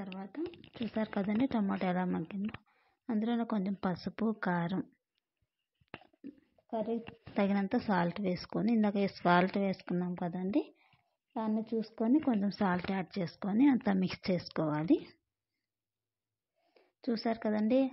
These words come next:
బెండకాయలు అనేది ఎంత బాగా ఫ్రై అయిందో, టమాటా కానీ బెండకాయ కానీ. ఇలా బాగా mix చేసుకున్నాక మనం ముందుగా నానబెట్టుకున్నాం కదండి చింతపండు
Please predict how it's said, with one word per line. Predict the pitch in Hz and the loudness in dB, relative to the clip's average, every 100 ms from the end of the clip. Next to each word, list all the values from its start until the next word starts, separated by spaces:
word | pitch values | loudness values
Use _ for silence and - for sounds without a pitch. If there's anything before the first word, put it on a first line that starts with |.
| - 214 | -4 -2
బెండకాయలు | 190 196 214 208 202 | 0 0 0 0 0
అనేది | 196 185 | 0 0
ఎంత | 175 190 185 | -2 -2 -2
బాగా | 185 190 - | -2 -2 -4
ఫ్రై | 190 170 170 | -4 -2 -2
అయిందో, | 175 170 185 185 185 - _ _ - | -2 -4 -4 -4 -4 -8 _ _ -6
టమాటా | 190 185 180 185 185 | -2 0 -2 -2 -4
కానీ | 180 175 185 180 | -2 -2 -4 -4
బెండకాయ | 175 170 165 175 170 | -4 -6 -6 -6 -4
కానీ. | 170 185 302 - _ - _ _ _ _ _ - | -4 0 0 0 _ -20 _ _ _ _ _ -4
ఇలా | 262 247 220 | 0 2 2
బాగా | 190 170 190 | 2 2 0
mix | 185 - - | 0 -4 -6
చేసుకున్నాక | 185 - - 190 190 180 349 - _ _ _ - | -6 -6 -6 -4 -2 -4 -6 -8 _ _ _ 0
మనం | 247 240 220 | 2 4 4
ముందుగా | 214 214 226 226 | 4 4 4 4
నానబెట్టుకున్నాం | 208 196 180 175 - 190 185 180 | 4 2 0 -2 -6 -6 -4 -4
కదండి | 185 185 180 185 | -2 0 0 0
చింతపండు | 196 185 185 190 185 269 | -2 -2 0 2 2 0